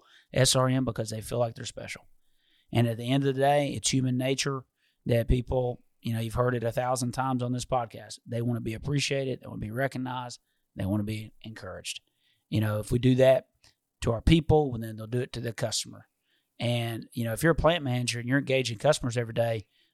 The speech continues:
we, we need to, we need, we need to check it, you know? And I, I have,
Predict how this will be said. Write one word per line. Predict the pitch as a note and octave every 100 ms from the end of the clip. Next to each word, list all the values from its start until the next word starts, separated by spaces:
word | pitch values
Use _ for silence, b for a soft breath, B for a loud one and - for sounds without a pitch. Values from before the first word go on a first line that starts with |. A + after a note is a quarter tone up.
| -
we, | -
we | - B2+
need | D#3 E3
to, | C#3 E3 - _
we | B2+ D#3
need, | D#3+
we | C#3+
need | F3
to | D3+
check | E3 E3+
it, | - _ _ -
you | A#2+
know? | B2 B2 B B B
And | - C3
I, | F#3 D#3 _ _ _ _ _ _ _ -
I | - D#3+ E3
have, | C#3+ B2+ A#2+ G#2